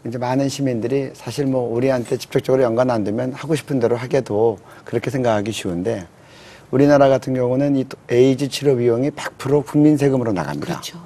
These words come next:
Speaker 2: 네.
Speaker 1: 에이즈 억제제라고 하는 약이 개발이 되는데 그 약값만 한 달에 삼백만 원.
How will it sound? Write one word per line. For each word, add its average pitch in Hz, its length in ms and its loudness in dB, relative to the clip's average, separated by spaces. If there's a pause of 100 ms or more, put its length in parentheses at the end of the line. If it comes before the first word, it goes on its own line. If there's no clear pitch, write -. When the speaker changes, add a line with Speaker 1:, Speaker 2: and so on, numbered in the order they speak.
(160)
Speaker 2:
네. 175 100 -10 (440)
Speaker 1:
에이즈 131 420 6
억제제라고 120 760 4
하는 117 180 0
약이 101 240 0
개발이 98 380 0
되는데 95 340 -2
그 127 220 2
약값만 117 540 2
한 156 220 2
달에 131 360 4 (400)
삼백만 143 560 0
원. 67 160 -6